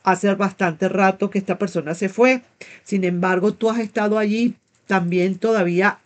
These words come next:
a pie de lucha, como decir, ahí pegado o pegada. No has podido soltar tú.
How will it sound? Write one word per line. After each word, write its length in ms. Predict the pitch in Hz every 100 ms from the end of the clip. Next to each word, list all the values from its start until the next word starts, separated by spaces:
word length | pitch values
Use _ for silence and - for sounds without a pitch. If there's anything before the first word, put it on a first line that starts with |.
| _
a 220 | - 180 180
pie 240 | 180 185
de 100 | 202
lucha, 560 | 208 220 208 - 139 123 _ _ _ 180
como 220 | 175 175
decir, 400 | 165 - 247 240 -
ahí 240 | 170 175
pegado 580 | - 208 196 208 220 -
o 140 | 185
pegada. 580 | - 151 165 175 156 131 - _ _
No 240 | 160 180
has 80 | 180
podido 480 | 175 226 214 226 240
soltar 500 | 240 196 - 165 165
tú. 320 | 175 170 147